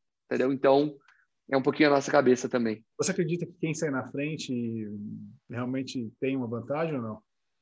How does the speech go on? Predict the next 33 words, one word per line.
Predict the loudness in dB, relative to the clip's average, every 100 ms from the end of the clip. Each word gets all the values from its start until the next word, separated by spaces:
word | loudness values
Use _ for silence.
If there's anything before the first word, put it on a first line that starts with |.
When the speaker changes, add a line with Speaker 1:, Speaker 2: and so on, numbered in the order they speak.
| _ _ -14
Speaker 2:
Em |
termos | -8 -6 -6
de, | -6 -8
de | -8 -8
inovação? | -8 -8 -8 -10 -10 _ _ _ _ _ -20 _ _ _
Speaker 1:
Acho | 0 0 -2
que |
sim. | 0 0 -2 -8 _ _ _ _ -16
Acho | -16 -14
que |
sim. | -12 -14 _ _ _ _ _ _ -10
Com | -4
certeza. | -4 0 0 -2 -8 _ _ _ -8
Speaker 2:
Vamos | 2 2 4
falar | 4 4
um |
pouquinho | 0 -6 -6 -4 -6 -8 -10
de | -14
competidores? | -10 -10 -8 -6 -4 -4
Não | -6
precisa | -8 -6
citar | -4
nome, | -4 -4 -2 -2
obviamente, | -2 -4 -4 -8 -6
mas | -6
assim, | -2 -2
Speaker 1:
Uhum. | -4 -10 _ _ _
Speaker 2:
é, | -6 -2 -2 -2 -4 -6 -6
vocês | -6 -2
têm | -2
competidores | -2 -6 -2 -2 -2
Brasil? | -2 -2 -2 -4 -4 -8
Não. | -8 -8